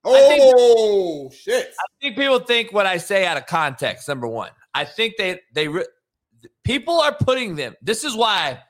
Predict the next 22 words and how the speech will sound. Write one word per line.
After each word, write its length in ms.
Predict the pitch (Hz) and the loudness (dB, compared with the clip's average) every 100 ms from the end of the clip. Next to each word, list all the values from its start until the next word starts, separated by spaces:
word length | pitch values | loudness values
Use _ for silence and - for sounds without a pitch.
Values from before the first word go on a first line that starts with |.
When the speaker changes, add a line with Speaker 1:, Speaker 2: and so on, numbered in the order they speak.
| _ _ _ _ _ | _ _ _ _ _
Speaker 1:
this 180 | 160 131 | -12 -6
radio 280 | 156 190 170 | -4 -2 -4
station 400 | - 160 143 131 | -4 -4 -4 -10
came 220 | 156 143 | -8 -6
after 320 | 139 139 - | -6 -8 -12
me 260 | 120 113 110 | -14 -14 -12
and 140 | - 120 | -10 -8
they 100 | 117 | -6
did 140 | 131 | -4
a 40 | 117 | -4
whole 180 | 135 127 | -4 -4
show 220 | - 143 | -4 -2
on 140 | 131 | -4
me 300 | 113 107 104 _ _ _ - | -8 -12 -14 _ _ _ -10
after 280 | 131 135 135 | -8 -8 -10
they 120 | 117 | -8
hung 200 | 127 127 | -8 -6
up 180 | 131 127 | -8 -8
on 160 | 113 | -12
me 140 | 113 107 | -12 -10
like 240 | 110 107 | -10 -12
some 180 | 101 | -18